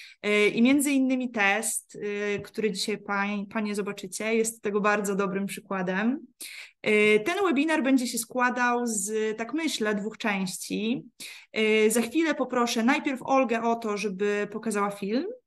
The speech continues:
y, ktu-, w którym zobaczycie państwo, jak to narzędzie wygląda, a potem jeszcze panią Martę i panią Karolinę,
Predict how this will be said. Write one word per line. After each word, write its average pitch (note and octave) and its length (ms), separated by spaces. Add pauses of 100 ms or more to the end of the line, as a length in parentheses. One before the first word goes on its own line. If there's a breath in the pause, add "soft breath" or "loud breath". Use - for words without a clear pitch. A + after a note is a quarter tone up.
(540 loud breath)
y, G#3+ 380
ktu-, G#3+ 600
w - 160
którym A3+ 300
zobaczycie A3+ 460
państwo, G#3+ 380
jak G3+ 140
to G#3 100
narzędzie G3+ 360
wygląda, G3 760
a A3+ 180
potem C#4 380
jeszcze A3 340
panią G#3 260
Martę A3 640
i - 80
panią G#3 300
Karolinę, G3+ 800